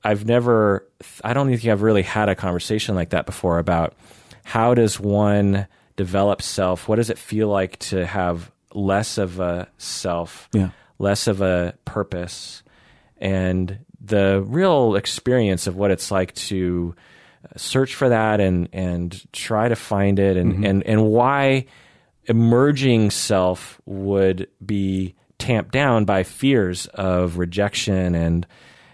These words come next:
Speaker 1: and it hurting other people and based on experience and, and how that interplay of, of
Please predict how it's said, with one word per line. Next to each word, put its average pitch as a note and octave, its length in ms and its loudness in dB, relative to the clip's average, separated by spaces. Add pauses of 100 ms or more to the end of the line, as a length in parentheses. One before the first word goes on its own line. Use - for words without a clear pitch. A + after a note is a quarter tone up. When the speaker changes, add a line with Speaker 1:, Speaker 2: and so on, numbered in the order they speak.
(280)
Speaker 1:
and F#2 200 2
it E2+ 100 -2
hurting A2 400 2
other F2 160 0
people F2+ 480 -4
and F2 320 0 (340)
based A#2 280 2
on F#2 100 4
experience F2+ 640 0
and, F2+ 180 -2
and G2 200 -2
how G#2 260 2
that F#2 180 0
interplay G#2+ 540 0
of, E2+ 220 0 (1000)
of F#2 500 0